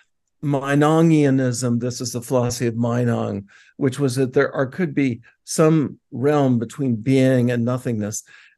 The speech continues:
And M-, Ryle said famously, "If Meinongianism isn't dead, nothing is." Well, it's back. And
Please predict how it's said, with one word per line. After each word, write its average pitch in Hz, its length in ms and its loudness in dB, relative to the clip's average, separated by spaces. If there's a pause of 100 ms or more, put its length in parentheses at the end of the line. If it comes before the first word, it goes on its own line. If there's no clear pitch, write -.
And 131 380 0 (200)
M-, 143 220 -4 (160)
Ryle 139 400 4
said 120 340 0
famously, 123 600 -2
"If 127 140 -2
Meinongianism 143 1200 4
isn't 123 400 -2
dead, 123 440 0 (100)
nothing 123 540 -2
is." 107 380 -6 (640)
Well, 185 420 4 (120)
it's 143 220 0
back. - 540 -2 (460)
And 156 440 2